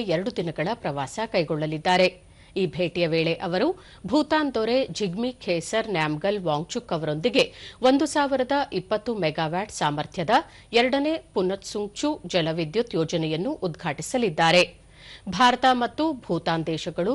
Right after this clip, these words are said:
ಜಂಟಿಯಾಗಿ ಈ ಯೋಜನೆಯನ್ನು ಅಭಿವೃದ್ಧಿಪಡಿಸಿವೆ. ಪ್ರಧಾನಿ ನರೇಂದ್ರ ಮೋದಿ ಅವರು ಭೂತಾನ್ನ ನಾಲ್ಕನೇ ದೊರೆ ಜಿಗ್ಮಿ ಸಿಂಗ್ಯೆ ವಾಂಗ್ಚುಕ್ ಅವರ ಎಪ್ಪತ್ತನೇ ಜನ್ಮ ವರ್ಷಾಚರಣೆ ಮಹೋತ್ಸವ ಕಾರ್ಯಕ್ರಮದಲ್ಲಿ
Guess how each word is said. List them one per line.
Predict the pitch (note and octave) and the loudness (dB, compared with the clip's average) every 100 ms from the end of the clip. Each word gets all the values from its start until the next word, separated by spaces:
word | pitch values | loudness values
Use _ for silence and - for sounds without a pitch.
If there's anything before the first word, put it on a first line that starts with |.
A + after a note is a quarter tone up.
| D4 | 0
ಜಂಟಿಯಾಗಿ | F#3 E3 F3+ B3 D#3 G3+ G#3+ - F#3+ | 2 2 2 0 0 0 -2 -2 -2
ಈ | F3 | 0
ಯೋಜನೆಯನ್ನು | E3 F#3 G#3+ G3+ G3 C#4+ E4 | 0 -2 -2 -2 -2 -4 0
ಅಭಿವೃದ್ಧಿಪಡಿಸಿವೆ. | F#3 E3 E3+ D3 E3 E3+ D#3 A3+ F#3 F3+ - - - - - - - - | 0 0 -4 -2 -2 -2 -4 2 4 4 0 -20 -20 -20 -20 -20 -20 -2
ಪ್ರಧಾನಿ | C4+ C4+ A#3 C4+ C#4+ D#4 D4+ | 4 4 6 4 4 2 2
ನರೇಂದ್ರ | G#3 G#3+ A#3 | 4 4 2
ಮೋದಿ | G#3+ A3 A#3 - | -2 -2 -2 0
ಅವರು | G3 G3+ A#3+ C#4 D#3+ | 2 2 2 -2 -4
ಭೂತಾನ್ನ | F#3+ F3 F3+ E3+ D#3+ A3 | 0 0 2 0 0 -2
ನಾಲ್ಕನೇ | A3 D#3 D#3 F#3+ F3+ | 0 0 0 0 0
ದೊರೆ | D3+ D#3+ F3+ D4 - | 0 0 2 0 -2
ಜಿಗ್ಮಿ | - A#3+ G#3 B3+ C#4+ D#4 - | -2 -2 -2 -2 -2 -4 -6
ಸಿಂಗ್ಯೆ | - F3 G3 B3 C4+ C4+ | -2 0 0 2 0 0
ವಾಂಗ್ಚುಕ್ | D#3+ D3+ G3 - F#3+ F3 | 0 0 -2 -4 -4 -2
ಅವರ | D#3 G3+ D#4+ - - - | 0 2 2 -2 -16 0
ಎಪ್ಪತ್ತನೇ | A#3 - C#4+ D4 C#4+ D#4 A#3 | 0 2 0 0 0 -2 -2
ಜನ್ಮ | F3+ F#3+ A3+ | 0 0 0
ವರ್ಷಾಚರಣೆ | G3 D3 - F#3 G3 F#3 A#3 | -4 -4 -2 -2 -2 -2 -2
ಮಹೋತ್ಸವ | B3+ D#3+ F3 E3+ E3+ D3+ | -2 -4 -4 -6 -6 -4
ಕಾರ್ಯಕ್ರಮದಲ್ಲಿ | - D#3+ D#3+ F3+ F3 F3+ G3 | 0 0 0 -4 -2 -2 -2